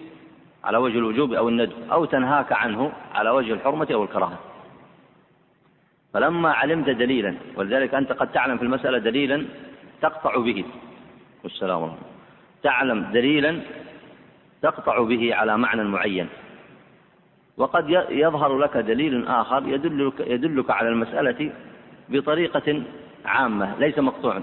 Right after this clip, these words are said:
ليس، ليس، آه، ليست دلالتها، آه،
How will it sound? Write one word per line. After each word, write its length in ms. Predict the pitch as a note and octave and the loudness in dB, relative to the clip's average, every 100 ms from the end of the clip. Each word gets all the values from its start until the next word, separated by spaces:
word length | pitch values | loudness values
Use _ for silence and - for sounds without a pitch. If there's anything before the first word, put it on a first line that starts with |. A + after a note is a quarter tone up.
| F#2+ | -2
ليس، 240 | C3+ C3+ | -2 0
ليس، 460 | B2+ B2+ C3 C#3 C3 B2 B2+ B2+ - - | -2 -2 -2 -2 0 -2 -2 -12 -12 -4
آه، 260 | G2+ G2 | 0 0
ليست 220 | G2+ C3 A#2 | 0 0 -2
دلالتها، 680 | G2 A2 A#2+ A#2 A2+ B2+ - - - - - - - _ _ _ _ - | 0 2 2 0 0 -2 -4 -14 -20 -20 -20 -20 -20 _ _ _ _ -4
آه، 500 | G#2 G2+ G2+ G2+ - | 0 2 2 0 -2